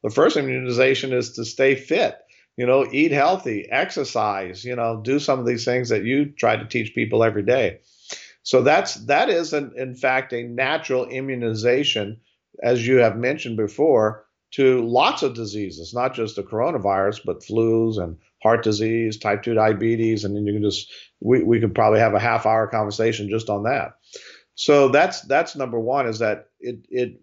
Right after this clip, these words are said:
really, it's up to the individual to take care of themselves. That's first and foremost.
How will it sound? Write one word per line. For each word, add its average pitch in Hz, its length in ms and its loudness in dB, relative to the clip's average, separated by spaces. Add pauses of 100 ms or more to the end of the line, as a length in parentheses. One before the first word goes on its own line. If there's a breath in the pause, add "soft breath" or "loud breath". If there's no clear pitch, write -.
really, 139 640 4
it's 123 280 -2
up 156 180 -2
to 143 100 4
the 117 160 2
individual 113 600 2
to - 120 -10
take 107 240 -2
care 110 220 2
of 92 80 -2
themselves. 85 520 -4
That's 98 200 0
first - 280 0
and 78 140 -12
foremost. 82 640 -6